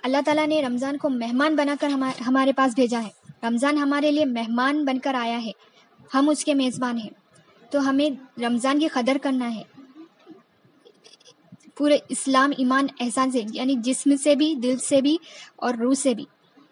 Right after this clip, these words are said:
ईमान और एहतसाब के साथ रोज़े रखना है हमें। तो रोज़े हमें ईमान और अमल, रोज़े में हमें ना ईमान और अमल का भी एहतसाब करना है।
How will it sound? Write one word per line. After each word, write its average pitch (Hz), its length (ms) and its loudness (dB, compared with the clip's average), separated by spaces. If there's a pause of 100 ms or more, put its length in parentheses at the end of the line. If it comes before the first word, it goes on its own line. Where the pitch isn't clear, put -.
(100)
ईमान 262 320 0
और 277 180 -2 (120)
एहतसाब 254 500 0
के 285 140 0
साथ 277 220 -2
रोज़े 247 240 2
रखना 240 260 -2
है 233 120 -4
हमें। 202 160 -10 (2000)
तो - 180 0 (340)
रोज़े 262 360 4
हमें 320 440 4
ईमान 269 300 2
और 302 160 2 (840)
अमल, 277 280 6 (2750)
रोज़े 254 260 4
में 302 120 2
हमें 254 320 -2 (380)
ना 285 200 -4 (720)
ईमान 277 320 2
और 320 140 0 (640)
अमल 262 240 4
का 302 140 2
भी 302 100 4
एहतसाब 262 380 0
करना 220 220 -6
है। 202 100 -12